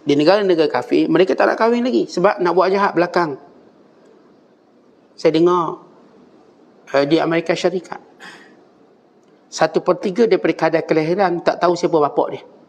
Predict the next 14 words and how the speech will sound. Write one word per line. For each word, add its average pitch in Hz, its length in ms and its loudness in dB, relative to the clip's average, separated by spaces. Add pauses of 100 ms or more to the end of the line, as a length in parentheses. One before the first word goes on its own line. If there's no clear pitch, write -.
(2000)
Satu 156 320 0
per 165 120 0
tiga 175 280 2
kelahiran 156 480 0
yang 147 120 0
dicatatkan 143 520 -4
di 143 80 -2
Amerika 131 320 -4
Syarikat - 360 -8
tak - 200 -2
tahu 208 160 4
bapa 185 360 0
dia 254 120 0
siapa. 247 320 2